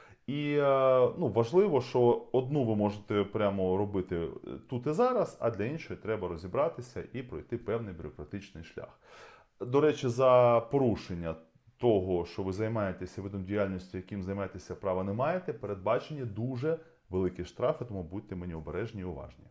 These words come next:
Умови багатьох регламентованих професій ви можете легко знайти, якщо там погуглите Gewerbeordnung і назва вашої діяльності, або відкриєте закон про регулювання оцих Gewerbe всяких.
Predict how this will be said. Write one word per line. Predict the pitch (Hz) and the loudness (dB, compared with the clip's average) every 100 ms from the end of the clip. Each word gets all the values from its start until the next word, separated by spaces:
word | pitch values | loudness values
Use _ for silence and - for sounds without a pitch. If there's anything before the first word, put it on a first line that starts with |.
| - | -2
Умови | 175 190 147 | 2 4 4
багатьох | 135 139 151 156 131 135 | 4 2 2 0 0 0
регламентованих | 120 131 147 151 156 160 | -2 -2 -2 -2 -2 -2
професій | - 220 330 330 - 196 | -6 -4 -4 -4 -4 -2
ви | 208 | -2
можете | 165 160 143 117 | -2 -2 -2 -2
легко | 123 143 - 101 | -2 -2 -4 -8
знайти, | 101 98 - 127 | -6 -6 -6 -4
якщо | 131 107 - 107 | -2 -2 -4 -10
там | - 90 | -10 -6
погуглите | 117 107 87 85 - 85 82 82 82 | -4 -4 -6 -8 -6 -4 -4 -4 -4
Gewerbeordnung | 92 92 90 123 208 202 165 160 - - | 0 0 0 0 0 0 -4 -6 -8 -10
і | 117 | -4
назва | 123 120 110 | -2 -2 -2
вашої | 101 - 101 | -4 -6 -8
діяльності, | 104 101 90 82 - 82 - - - - - | -2 -2 -2 -8 -14 -16 -16 -20 -20 -2 2
або | 135 143 | 4 4
відкриєте | 113 110 - 101 92 90 | 2 0 0 0 0 -2
закон | 85 113 - 247 240 233 | -2 0 4 6 6 4
про | 190 185 175 170 | 4 4 6 4
регулювання | 156 156 151 151 143 135 123 117 | 0 0 2 2 0 0 0 -2
оцих | 117 127 107 | -2 -8 -4
Gewerbe | 113 110 110 101 | -2 0 -2 -4
всяких. | 95 107 101 - 95 | -6 -6 -6 -8 -14